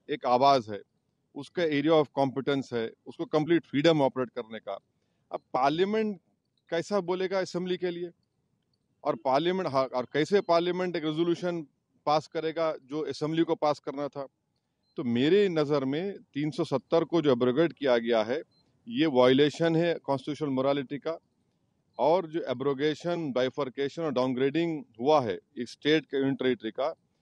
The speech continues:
ये तो बहुत बड़ा धोखा हुआ है जो हमने कश्मीर के अवाम को वादा किया था। मैं पहले भी कहा हूँ, आज भी कह रहा हूँ कि अब ये तो legitimize हो चुका है court से, तो कल बीजेपी को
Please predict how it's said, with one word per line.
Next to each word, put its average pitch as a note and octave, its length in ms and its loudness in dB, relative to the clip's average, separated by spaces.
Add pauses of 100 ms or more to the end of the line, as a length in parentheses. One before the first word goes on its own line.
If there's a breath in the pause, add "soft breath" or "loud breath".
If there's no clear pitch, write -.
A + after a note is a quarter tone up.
(140)
ये E3+ 140 -10
तो G3 100 2
बहुत F#3 180 4
बड़ा G3 140 4
धोखा F#3+ 300 2
हुआ G3 280 2
है D#3 100 -8 (600)
जो D3 120 -4
हमने E3+ 500 -4 (100)
कश्मीर E3 280 -4
के D#3 100 -2
अवाम D#3 220 2
को C#3 60 -8
वादा C#3+ 280 2
किया C#3 260 -6
था। B2 180 -12 (580)
मैं C3+ 140 0
पहले D3+ 420 2
भी F#3+ 120 0
कहा D3+ 180 0
हूँ, D#3+ 120 2
आज C#3 200 2
भी D3+ 140 -4
कह B2 200 -2
रहा A#2 120 -2
हूँ A#2 320 -8 (520)
कि D3 100 -4
अब C3 240 -2
ये D3 160 -2
तो F3+ 160 -2
legitimize D3 560 0
हो D#3 100 0
चुका D3+ 220 -2
है C#3+ 80 4
court C3+ 280 -2
से, A#2+ 200 -8 (260)
तो C3+ 120 -10 (160)
कल F3+ 300 2
बीजेपी D3+ 540 -2
को B2 420 -4